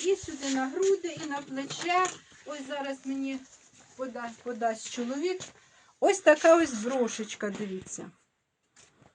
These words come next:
Ось така брошечка, її можна ось сюди ось причепити для, е, надання святковості, можна сюди на плечико причепити,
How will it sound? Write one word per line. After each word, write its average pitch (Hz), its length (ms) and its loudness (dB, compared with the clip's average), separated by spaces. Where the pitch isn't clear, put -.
Ось 262 180 6
така 254 340 6
брошечка, 330 640 6
її 320 160 12
можна 302 380 10
ось 269 260 6
сюди 233 260 6
ось 381 320 10
причепити 320 920 8
для, 302 400 10
е, 254 340 8
надання 294 560 10
святковості, 285 800 4
можна 320 360 10
сюди 254 340 6
на 233 160 6
плечико 320 680 6
причепити, 302 800 2